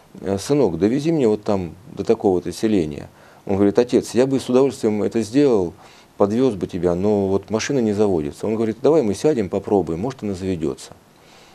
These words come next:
И, э, вот по какому-то такому внушению он сел в машину, вновь попытался ее завести, и она ни с того ни с сего завелась. И тогда они, э, он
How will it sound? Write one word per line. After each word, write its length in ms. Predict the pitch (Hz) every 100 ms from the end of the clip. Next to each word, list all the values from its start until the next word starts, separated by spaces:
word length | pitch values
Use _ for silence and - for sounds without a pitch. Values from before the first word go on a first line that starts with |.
| - -
И, 720 | - 110 110 107 107 101 92
э, 160 | 50 - - - - - -
вот 140 | - -
по 120 | 101
какому-то 420 | 98 - 117 104
такому 460 | 104 104 107 104 98
внушению 760 | 90 104 - 143 139 113 98 95 - - - -
он 380 | 101 101 98 - _ _ _ -
сел 380 | - 131 110 82
в 100 | 80
машину, 600 | 95 - 147 156 104 87 - _ _ _ _ -
вновь 260 | 92 107 90
попытался 540 | 87 92 95 85 -
ее 100 | 92
завести, 420 | 85 101 208 -
и 40 | 165
она 360 | 123 143 131 123
ни 100 | 123
с 60 | -
того 200 | 131 131
ни 80 |
с 60 | 110
сего 260 | - 120 120
завелась. 520 | 101 107 80 - - - _ _ - - - - - - - - -
И 80 |
тогда 520 | - 107 104 139 135 113 - -
они, 380 | - 110 113 107 - - - 214 -
э, 540 | - 90 92 95 87 -
он 280 | 110 107